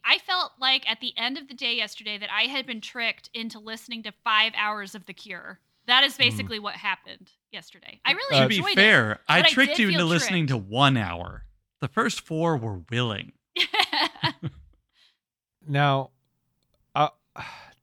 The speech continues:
Speaker 2: damn it. Uh, never mind. I, I can't, I can't make that joke work.
Speaker 3: I, it really sucks when you can't turn it into a joke.
Speaker 1: Okay,
Speaker 3: Um,
Speaker 1: so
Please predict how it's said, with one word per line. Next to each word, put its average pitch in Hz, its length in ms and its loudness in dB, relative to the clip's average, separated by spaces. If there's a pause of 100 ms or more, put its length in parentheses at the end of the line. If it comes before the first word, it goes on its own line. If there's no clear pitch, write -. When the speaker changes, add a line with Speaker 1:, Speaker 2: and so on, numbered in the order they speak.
(140)
Speaker 2:
damn 107 180 -8
it. 101 180 -12
Uh, 120 240 -4 (240)
never 127 240 0
mind. 110 280 -2
I, 113 120 0 (100)
I 127 120 0
can't, 135 320 2
I 131 100 0
can't 135 240 -2
make 131 160 -2
that 120 140 0
joke 113 240 -4
work. 98 300 -8 (600)
Speaker 3:
I, 165 200 2 (100)
it 185 100 -6
really 247 260 2
sucks - 360 2
when 131 100 0
you 123 80 -2
can't 151 280 -2
turn 143 180 2
it 143 120 0
into 143 260 -2
a 123 80 -2
joke. 127 520 -6
Speaker 1:
Okay, 311 140 2
Speaker 3:
Um, 320 160 6
Speaker 1:
so 311 60 6